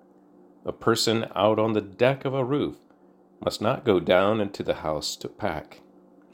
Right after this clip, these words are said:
A person out in the field must not return even to get a coat. How terrible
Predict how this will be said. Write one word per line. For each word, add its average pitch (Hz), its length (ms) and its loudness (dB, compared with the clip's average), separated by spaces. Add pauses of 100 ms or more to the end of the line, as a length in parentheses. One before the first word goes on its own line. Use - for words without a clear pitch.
(360)
A - 80 -4
person 110 440 2
out 113 260 2
in 120 80 0
the 117 100 0
field 101 680 -4
must 98 240 -2
not 120 240 -2
return 98 580 -2
even 110 240 -2
to 120 80 -2
get 127 160 0
a 131 80 0
coat. - 460 -4 (1300)
How 90 160 4
terrible 95 720 0